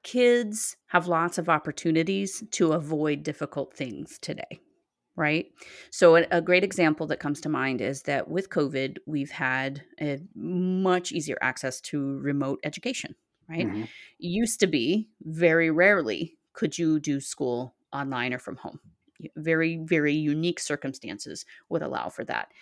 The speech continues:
Speaker 1: Now, all of our kids have had large chunks of time where their schooling was online and away from the classroom. And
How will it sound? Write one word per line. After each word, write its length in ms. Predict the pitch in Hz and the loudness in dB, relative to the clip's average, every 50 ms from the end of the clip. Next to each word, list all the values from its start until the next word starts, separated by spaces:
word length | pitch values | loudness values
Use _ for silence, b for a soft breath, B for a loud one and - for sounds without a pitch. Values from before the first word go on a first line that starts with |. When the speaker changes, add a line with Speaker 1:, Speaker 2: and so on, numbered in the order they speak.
| b b b b b b b _ - - | b b b b b b b _ -8 -2
Speaker 1:
Now, 560 | 175 170 156 139 131 139 180 220 254 277 269 - _ - - _ _ - | 0 2 2 2 4 2 2 2 2 0 -2 -6 _ -20 -20 _ _ 6
all 420 | 180 202 220 240 247 233 214 185 | 6 8 8 8 8 8 8 6
of 80 | 156 - | 4 2
our 100 | - - | -2 -4
kids 380 | - 151 123 131 147 147 - | -4 -4 -2 -2 -4 -4 -4
have 140 | - 160 156 | -6 -6 0
had 400 | 175 170 147 147 147 143 147 - - - | 4 4 6 6 6 4 2 -2 -6 -4
large 360 | 156 156 160 160 160 156 - | 0 4 4 4 4 2 -2
chunks 220 | - 143 135 - 147 | -4 -6 -4 -4 -4
of 80 | 143 | -4
time 340 | - 262 349 359 175 - - - _ | -4 0 2 2 2 0 -4 -6 _
where 140 | 165 160 | 0 0
their 160 | 147 139 127 127 | 2 0 -2 -2
schooling 440 | - - 147 120 110 120 131 135 | -2 -6 -6 -6 -6 -6 -6 -6
was 380 | 147 127 120 127 - - - - _ _ | -4 -4 -6 -6 -8 -10 -12 -14 _ _
online 420 | - 139 127 113 73 67 78 85 107 | -12 -10 -8 -8 -6 -6 -4 -6 -4
and 140 | 139 143 135 | -4 -4 -4
away 240 | 123 131 135 131 | -4 -4 -6 -6
from 200 | 127 - - - | -6 -8 -10 -10
the 60 | 82 - | -10 -8
classroom. 480 | - - - - - - - - - - _ _ _ _ _ _ _ _ _ _ - - - | -10 -10 -10 -10 -12 -14 -14 -16 -16 -18 _ _ _ _ _ _ _ _ _ _ -20 -2 2
And 440 | 262 254 185 165 156 143 143 151 | 4 6 6 6 6 4 2 -2